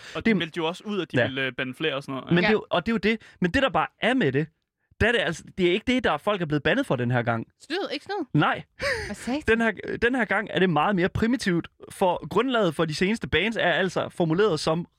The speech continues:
Speaker 2: racistiske navne eller toxic
Speaker 3: Åh.
Speaker 2: opførsel.
Speaker 1: Mm.
Speaker 2: Så
Speaker 3: Åh.
Speaker 2: det har intet med hacking at gøre, men der er nær-, der er blevet bandet flere for racistiske navne i
Speaker 1: Ja.
Speaker 2: spillet,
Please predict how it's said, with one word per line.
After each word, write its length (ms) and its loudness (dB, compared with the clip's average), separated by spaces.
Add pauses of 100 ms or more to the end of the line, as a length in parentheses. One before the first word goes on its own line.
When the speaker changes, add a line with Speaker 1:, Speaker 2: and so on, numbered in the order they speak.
Speaker 2:
racistiske 720 -2
navne 500 0
eller 240 2 (320)
toxic 560 0
Speaker 3:
Åh. 60 2
Speaker 2:
opførsel. 480 -2 (200)
Speaker 1:
Mm. 80 -10 (280)
Speaker 2:
Så 140 2
Speaker 3:
Åh. 40 0 (200)
Speaker 2:
det 100 2
har 60 2
intet 220 0
med 80 0
hacking 360 -2
at 80 0
gøre, 220 2 (280)
men 240 0 (220)
der 80 0
er 80 0
nær-, 260 -2
der 60 0
er 80 2
blevet 240 0
bandet 280 2
flere 520 0
for 160 0
racistiske 560 -2
navne 340 0
i 260 -10
Speaker 1:
Ja. 40 2
Speaker 2:
spillet, 380 2